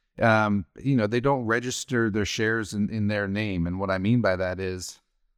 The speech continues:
uh, there might be a certain amount of shares out. Um, and yes, the insiders own some and, and have registered them in their name, but then they have shares that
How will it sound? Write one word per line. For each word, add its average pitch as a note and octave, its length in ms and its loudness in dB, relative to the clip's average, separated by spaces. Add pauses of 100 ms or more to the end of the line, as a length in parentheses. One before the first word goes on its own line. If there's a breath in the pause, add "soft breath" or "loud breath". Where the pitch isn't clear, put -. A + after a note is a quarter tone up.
(920)
uh, F#2 260 4
there G#2 300 -2
might G#2+ 160 0
be G2+ 120 2
a F2+ 40 0
certain G#2 300 -2
amount G#2 240 -2
of F#2+ 40 -6
shares G#2+ 440 -2
out. G2 360 0 (460)
Um, G2 500 2
and G2+ 160 0
yes, G#2 300 0
the G2+ 160 0
insiders G2 560 2
own G2 240 -2
some F#2+ 440 -2
and, F2+ 220 -6
and F#2 180 -4
have F2+ 140 -6
registered F#2+ 460 -2
them G2 160 2
in F#2+ 80 0
their G2 160 -4
name, G#2+ 280 2
but F#2+ 140 -2
then A#2+ 140 0
they B2+ 100 2
have A#2+ 160 0
shares A#2 520 0
that G#2+ 360 2